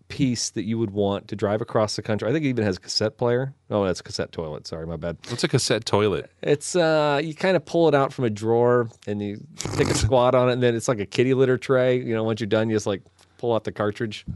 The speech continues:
Speaker 2: It's, I've never heard that. I'm gonna, I'm gonna Google it, but I probably won't wanna.
Speaker 1: You would, you and Sarah would not like the cassette
Speaker 2: Prob-
Speaker 1: toilet, I don't believe.
Speaker 2: Probably not. Probably not.
Speaker 1: Anyway, they want, oh, shoot, where is on the second page here?
Speaker 2: The price?
Speaker 1: No price. It's free.
Speaker 2: Oh, there you go.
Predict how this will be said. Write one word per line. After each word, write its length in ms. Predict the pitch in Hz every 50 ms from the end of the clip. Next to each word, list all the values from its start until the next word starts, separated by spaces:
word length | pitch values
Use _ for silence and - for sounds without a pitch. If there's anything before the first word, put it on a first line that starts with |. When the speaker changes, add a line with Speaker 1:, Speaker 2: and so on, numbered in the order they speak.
| - - - - - -
Speaker 2:
It's, 280 | 104 123 - - - -
I've 140 | - 113 113
never 260 | 110 110 113 110 113
heard 260 | 101 113 117 117 113 104
that. 220 | 92 87 82 - - -
I'm 120 | 107 110
gonna, 220 | 110 104 104 104 - _ _ _ _ _ -
I'm 100 | 113 127
gonna 140 | 127 113 104
Google 360 | 92 101 113 117 101 107 95
it, 120 | 90 82
but 120 | - 101 95
I 80 | 95
probably 280 | - - 123 107 101 98
won't 200 | 92 95 87 85
wanna. 160 | - - 151
Speaker 1:
You 60 | 160
would, 240 | 156 139 127 123 -
you 180 | 127 139 160 175
and 100 | 156 143
Sarah 460 | - - 135 123 120 104 95 90 101 - _ -
would 120 | 107 95
not 240 | 95 92 90 - -
like 200 | 82 80 71 -
the 80 | - -
cassette 200 | - 92 82 76
Speaker 2:
Prob- 120 | 85 85 -
Speaker 1:
toilet, 300 | - 92 85 80 80 80
I 40 | 80
don't 140 | 73 76 73
believe. 260 | - 82 80 78 76 78
Speaker 2:
Probably 260 | 82 76 69 71 67
not. 320 | 65 64 64 64 64 - -
Probably 240 | - 67 65 65 65 64
not. 140 | 64 64 -
Speaker 1:
Anyway, 320 | 90 95 92 90 90 87 - - - - - -
they 200 | - 131 139 156
want, 640 | 170 151 147 143 139 131 135 135 - - - - - 160
oh, 580 | 127 131 131 135 143 151 156 160 165 165 165
shoot, 540 | 151 - - - - - 175 185 180 170 -
where 220 | 135 151 151 165 165
is 120 | 151 -
on 100 | 160 147
the 40 | 147 139
second 340 | - 156 147 - 165 143
page 280 | - 165 165 170 165 -
here? 440 | - 170 170 175 175 175 175 175 180
Speaker 2:
The 80 | 180 -
price? 260 | 175 165 - - - _ _ _ _ _ _ _ _ _ _ _ _ _ -
Speaker 1:
No 100 | 117 113
price. 320 | 104 - 78 78 76 -
It's 140 | - 120 -
free. 180 | - - 73 69 - - - - - - -
Speaker 2:
Oh, 260 | 233 269 269 135 95
there 100 | 92 92
you 80 | 95 98
go. 240 | 117 131 107 85